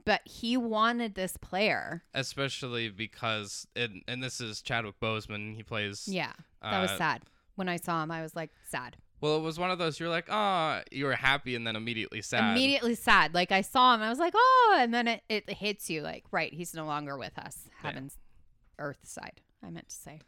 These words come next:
Speaker 1: not heaven side.
Speaker 2: Um, so he threw out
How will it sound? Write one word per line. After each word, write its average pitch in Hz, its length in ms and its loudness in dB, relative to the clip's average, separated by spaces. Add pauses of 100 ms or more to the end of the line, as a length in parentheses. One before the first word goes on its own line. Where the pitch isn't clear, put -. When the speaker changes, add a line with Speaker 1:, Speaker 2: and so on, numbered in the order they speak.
Speaker 1:
not 135 160 -14
heaven 165 220 -18
side. 165 260 -20 (360)
Speaker 2:
Um, 110 500 -2 (140)
so 120 420 2 (340)
he 175 280 -6
threw 156 280 0
out 131 240 2